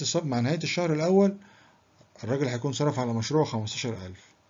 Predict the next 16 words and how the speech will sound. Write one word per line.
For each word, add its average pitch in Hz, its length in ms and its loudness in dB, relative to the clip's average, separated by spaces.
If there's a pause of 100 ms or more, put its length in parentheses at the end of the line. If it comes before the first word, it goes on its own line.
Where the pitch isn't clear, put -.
(540)
مع 95 100 -4
نهاية 123 200 -2
الشهر 156 280 2
التاني 151 540 4 (160)
هيكون 113 280 -2
صرف 120 260 0
تلاتين 127 400 -2
اللي 113 100 -2
هم 113 120 0
خمستاشر 98 380 -6
وخمستاشر. 147 540 -4 (760)
مع 87 100 -6
نهاية 120 200 -2
الشهر 135 220 -2
التالت 135 240 0
هيصرف 117 540 -2